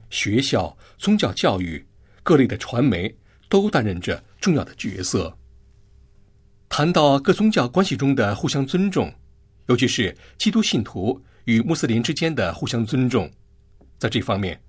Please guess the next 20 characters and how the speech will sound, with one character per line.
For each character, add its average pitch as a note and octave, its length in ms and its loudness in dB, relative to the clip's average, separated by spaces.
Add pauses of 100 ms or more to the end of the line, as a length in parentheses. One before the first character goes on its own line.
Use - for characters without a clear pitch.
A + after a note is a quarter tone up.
(340)
我 A2 80 2
们 A2 140 2
受 D#3 260 2
召 A2 320 -2 (320)
尊 A3 220 6
重 - 100 2
他 - 140 -6
人 G2 120 -4
的 G#2 140 0
宗 C#3 160 -2
教 - 140 -2
信 G#2+ 280 -2
仰、 F2+ 240 -4 (800)
他 C3 160 0
人 G#2 220 0
宗 E3 160 -2
教 D3+ 100 -2
的 G#2+ 80 -8
教 A#2+ 300 -2
导、 E2+ 360 -6